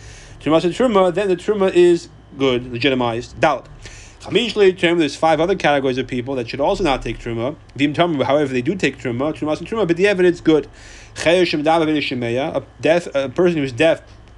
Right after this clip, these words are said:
uh, um, a mute, excuse me, but he cannot, he cannot hear. So because he, he's able to speak, the assumption is that his level of mental capacity is bigger than a regular deaf mute.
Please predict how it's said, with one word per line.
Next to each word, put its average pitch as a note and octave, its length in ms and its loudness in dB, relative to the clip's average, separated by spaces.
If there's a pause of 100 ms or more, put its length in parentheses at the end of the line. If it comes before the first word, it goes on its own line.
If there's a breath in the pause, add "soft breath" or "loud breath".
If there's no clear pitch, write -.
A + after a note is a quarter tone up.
(180)
uh, D3+ 220 0 (180)
um, C3+ 300 0 (100)
a C3+ 80 -6
mute, D#3 340 -2
excuse C3 320 -6
me, G#2+ 120 -8
but B2 100 -4
he A#2+ 100 -2
cannot, C#3+ 420 -4
he G#2 80 -18
cannot C#3 300 -4
hear. C#3+ 360 -6 (800 loud breath)
So C#3 1500 0
because F#3+ 340 0
he, D3 140 -6
he's C#3 400 -6
able D#3 300 2
to C3 120 -6
speak, C3 580 -2 (680 loud breath)
the C3 100 -6
assumption F3+ 460 0
is D3+ 180 4
that B2+ 100 -2
his B2 140 -4
level D#3+ 340 0
of C3+ 200 2
mental D3 240 -2
capacity B2+ 560 -4
is A#2 240 -6 (400)
bigger E3+ 240 4
than C#3 100 -2
a B2 60 -2
regular C3 320 2
deaf A#2 280 -4
mute. G#2 220 -8